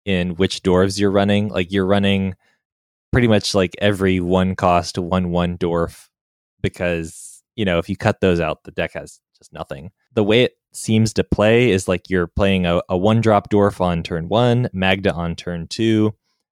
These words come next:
you're s-, trying to curve out with these dwarves, you're slowly accruing treasure.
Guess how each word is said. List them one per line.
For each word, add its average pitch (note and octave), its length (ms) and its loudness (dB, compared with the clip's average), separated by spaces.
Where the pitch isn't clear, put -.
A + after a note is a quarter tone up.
you're G2 120 -6
s-, - 200 -10
trying A2+ 220 0
to G2 60 0
curve G#2 340 0
out F#2+ 160 2
with F#2+ 120 -8
these F2+ 200 -4
dwarves, F#2+ 460 2
you're F2+ 180 0
slowly G2 400 2
accruing F2+ 400 0
treasure. F#2+ 520 0